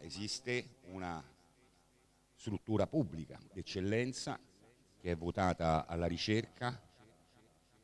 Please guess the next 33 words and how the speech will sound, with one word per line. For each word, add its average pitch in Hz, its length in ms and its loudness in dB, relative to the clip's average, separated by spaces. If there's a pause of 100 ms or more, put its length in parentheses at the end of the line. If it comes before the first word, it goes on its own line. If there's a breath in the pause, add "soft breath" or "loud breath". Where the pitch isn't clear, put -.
(120)
che 95 160 2
è 90 60 6
votata 87 1080 2 (240)
alla 87 520 0 (160)
buona 107 340 4
sanità 104 580 -2 (840)
e 101 140 -8
che - 180 0
necessita 98 920 2
di 90 120 -6
essere 80 340 -4
supportata 78 640 -8
dall'amministrazione 69 880 -6
regionale. 64 480 -12 (1300)
Bisogna 98 640 4
saper 104 320 4
accompagnare 98 800 0
tutte 120 320 -6
le, 82 380 0
le 87 160 -2
realtà 82 440 -2
nella 80 220 -6
loro, 78 360 -6
nella 80 200 -10
loro 80 200 -6
crescita, 107 360 -8
e 76 40 -10
questa - 300 -10
sarà 80 200 -4
la 80 100 -4
mia 92 220 -6
sfida 87 380 -8
nei, 71 220 -10